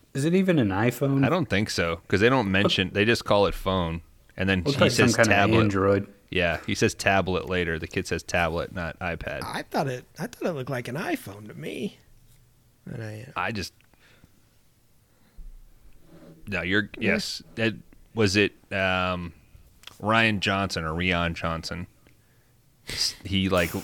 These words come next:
Speaker 2: he ruined
Speaker 3: That's Rain Johnson.
Speaker 2: Oh, okay. Uh, yeah, he blew up Apple's spot after, um, what, Knives Out
Speaker 3: Mm-hmm.
Speaker 2: said that Apple basically says, like, "You,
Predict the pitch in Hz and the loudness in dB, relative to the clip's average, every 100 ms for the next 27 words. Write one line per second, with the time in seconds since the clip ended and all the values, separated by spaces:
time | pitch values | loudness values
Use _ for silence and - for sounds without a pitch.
0 | - 104 101 90 95 95 98 95 90 87 | 0 2 4 2 4 6 6 6 4 2
1 | 120 135 143 147 160 - - 160 151 - | 4 6 8 8 6 4 0 2 2 2
2 | 160 - - 85 76 - - - - - | -2 -6 -10 -6 -6 -6 -8 -8 -20 -20
3 | - - 101 90 85 - 110 92 107 101 | -10 -2 0 2 0 -2 0 2 2 4
4 | 117 104 104 98 92 82 - - 95 80 | 4 4 4 2 0 -2 0 4 4 2
5 | - _ _ _ _ - 90 82 - 87 | -4 _ _ _ _ -6 -2 -2 -4 -2
6 | 82 82 82 82 82 90 _ _ - _ | -2 0 -2 -4 -6 -12 _ _ -20 _
7 | _ - 92 92 92 87 92 90 92 - | _ -6 -4 0 2 2 2 2 0 -6
8 | - - _ _ _ _ _ _ _ - | -16 -20 _ _ _ _ _ _ _ -8
9 | 131 120 131 92 90 95 92 87 92 90 | -4 -2 0 0 0 2 2 2 2 2
10 | 85 87 90 82 92 82 82 - 92 113 | 0 -2 -4 -2 -2 -2 -2 -2 0 -2